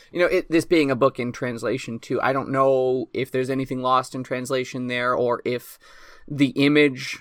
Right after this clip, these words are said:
the way it would be put in Japanese, would be more amenable to, or, or more positive to a Japanese person. But, um,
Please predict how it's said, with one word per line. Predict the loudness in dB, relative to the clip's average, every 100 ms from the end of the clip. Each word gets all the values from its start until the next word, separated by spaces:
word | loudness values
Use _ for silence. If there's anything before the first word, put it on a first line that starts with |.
| -8
the | -2
way | 0 0
it |
would | -2 -6
be | -4
put | 0 0 -2
in | -6
Japanese, | -2 -2 -2 -6 -6 -6
would | -8
be | -2 -2
more | 0 0 0 0 -4 _ _
amenable | -8 -6 -4 -2 -4 -4
to, | -8 -6 -6 -6 -6 -8 -4
or, | -4 -4
or | -6
more | -4 -6
positive | -2 0 2 0 -2 -2 -4 -12
to | -6 -4 -4
a | -4 -4
Japanese | -2 -4 -4 -10 -10
person. | -8 -8 -10 -14 -16 _ _ _ _
But, | 2 2 0 _ -12
um, | -6 -2 -2 -4 -14